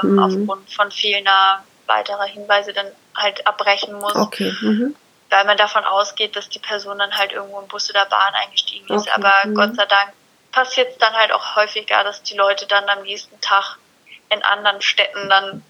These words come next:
Speaker 2: Wieder
Speaker 1: auch gefunden
Speaker 2: auftauchen.
Speaker 1: wurden.
Speaker 2: <laughs>
Speaker 1: Ja.
Speaker 2: Zum Glück. Okay. Ja, super
Speaker 1: Ja.
Speaker 2: spannend. Krass.
Speaker 1: Mhm.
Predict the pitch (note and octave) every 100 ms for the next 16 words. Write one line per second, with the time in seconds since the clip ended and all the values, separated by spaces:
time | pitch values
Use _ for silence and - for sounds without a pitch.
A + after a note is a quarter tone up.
0 | _ G#3 G#3 F#3+ E3+ - - F#3 F#3 G#3
1 | G#3+ - E4 - E4 - - G#3 G3 G#3+
2 | - - - - _ _ - - G#3+ G3+
3 | F#3+ G3 - G#3+ A3 - G#3 G3+ - F#3+
4 | F#3 G3+ F#3 G3+ F#3+ E3+ G3 G3 _ _
5 | - - - _ _ _ _ -